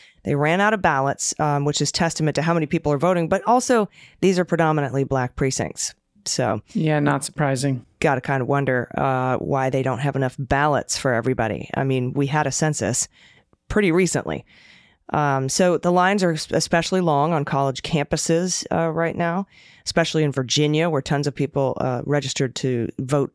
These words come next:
Speaker 1: the same day, you know, to, on Tuesday, 'cause you can do that in Virginia, same day voter registration.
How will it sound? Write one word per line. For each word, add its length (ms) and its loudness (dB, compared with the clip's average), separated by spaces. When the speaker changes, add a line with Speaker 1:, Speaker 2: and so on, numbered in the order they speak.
Speaker 1:
the 60 -2
same 380 0
day, 480 -2
you 120 -2
know, 260 -2
to, 180 -2
on 220 -2
Tuesday, 580 -2
'cause 220 -4
you 40 0
can 140 -2
do 160 0
that 260 0
in 80 -2
Virginia, 480 -2
same 260 -2
day 120 0
voter 260 -2
registration. 680 -4